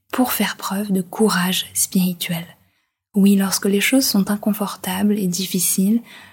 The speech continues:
nous sommes amenés à ouvrir notre potentiel, à développer notre courage, à sentir que nous avons à l'intérieur de nous une force extraordinaire qui nous permet de traverser ces situations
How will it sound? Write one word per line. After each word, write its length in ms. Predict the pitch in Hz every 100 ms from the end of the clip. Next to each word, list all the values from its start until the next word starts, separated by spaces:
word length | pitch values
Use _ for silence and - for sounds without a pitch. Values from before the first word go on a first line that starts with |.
| _ 208
nous 140 | 190
sommes 380 | 196 208 208 202 196
amenés 640 | 185 185 185 190 214 254
à 120 | - - -
ouvrir 720 | 226 202 196 233 277 233 - - - - -
notre 720 | 202 196 190 185 226 254 -
potentiel, 960 | 202 202 185 180 - - 190 220 226 190 - - - -
à 140 | 196
développer 640 | 185 180 240 220 214 208 220
notre 280 | 196 - 196
courage, 580 | - 196 185 196 220 -
à 60 |
sentir 420 | 185 202 - 277 -
que 80 |
nous 200 | 220 196
avons 340 | 196 196 240 240
à 100 | 202
l'intérieur 520 | 214 247 247 214 202
de 80 | 196
nous 260 | 196 226
une 160 | 220 185
force 360 | - 214 - -
extraordinaire 880 | 185 - - 247 240 202 190 202 214
qui 120 | -
nous 120 | 185
permet 360 | 175 180 190 208 - - - _
de 100 | 220
traverser 680 | 202 - 226 202 - - 208 - - -
ces 180 | -
situations 640 | 175 - - 180 175 202